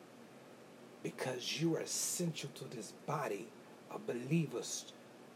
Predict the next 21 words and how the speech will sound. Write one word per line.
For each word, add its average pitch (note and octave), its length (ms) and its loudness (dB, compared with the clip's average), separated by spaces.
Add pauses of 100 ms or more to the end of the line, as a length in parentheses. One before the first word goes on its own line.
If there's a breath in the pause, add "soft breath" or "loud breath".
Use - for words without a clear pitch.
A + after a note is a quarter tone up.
(160)
to A2+ 260 2 (100)
take - 480 4
it A#2+ 140 -2 (140)
to - 120 -2
the C#3 80 2
place - 400 4
where B2+ 120 -4 (200)
God B3 440 8
has B2+ 280 4
designed. A2 400 0 (2750)
Position, C#3+ 720 4 (540)
call D#3+ 580 0
you A2 80 -4 (100)
back - 240 -4 (120)
in. - 60 -8 (3500 loud breath)
And - 100 -8
for - 120 4
once D#3+ 360 8
who D#3+ 100 8
in D3+ 100 6
position C#3 640 6